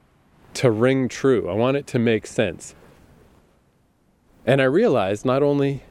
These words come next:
is Qualem just kind of a weird blank slate, but the chapter right before this, what kind of led Surratt to finally evacuate everyone and start setting off all these explosives she's placed all around the station,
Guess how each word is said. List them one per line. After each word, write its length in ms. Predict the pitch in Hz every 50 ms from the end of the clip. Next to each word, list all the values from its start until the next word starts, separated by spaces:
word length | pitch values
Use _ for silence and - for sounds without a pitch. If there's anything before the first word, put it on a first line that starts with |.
| - _ _ -
is 180 | 120 120 -
Qualem 500 | - - - 127 131 135 127 120 117 117
just 180 | 110 117 - -
kind 160 | - 117 113
of 60 | 107
a 40 | 107
weird 300 | 104 113 120 120 117 110
blank 280 | 110 113 113 113 110 -
slate, 380 | - - 135 135 127 120 117 - _ _ - - - - _ _ _
but 220 | 127 123 120 -
the 100 | - 131 - _
chapter 600 | - - - 185 233 262 - - 220 196 180 160
right 380 | 147 151 151 165 - 143 123 123
before 920 | 131 123 117 - - - - - 160 165 170 160 139 117 92 90 87 87
this, 560 | 85 90 92 95 - - 117 - - - - - - _
what 160 | - 120 131 -
kind 240 | - - 151 147
of 160 | 147 131 113 110
led 520 | 107 107 110 127 135 151 160 151 131 - - -
Surratt 560 | - - 135 117 107 110 104 104 104 - -
to 300 | - - 117 107 101 95
finally 720 | 92 - - 117 113 120 120 120 117 107 104 101 98 - - - - - _ _ _ _ _ _ _ _ _ _ _ _ _ _ _ _ _ _ _ _ -
evacuate 680 | 110 110 101 110 117 123 139 - - 131 127 120 113
everyone 380 | 113 107 110 107 104 104 107 107
and 120 | 104 101
start 240 | - - - 101 95
setting 340 | - - - 123 113 113 113
off 200 | 110 107 107 -
all 140 | 120 110 107
these 200 | 107 107 98 -
explosives 640 | 95 - - - - 127 131 135 - - 117 92
she's 220 | - - 117 104 -
placed 360 | - - 113 107 101 - -
all 160 | 104 95 95
around 240 | 92 95 95 98 98
the 60 | 101
station, 440 | - - - 110 110 - - 101 -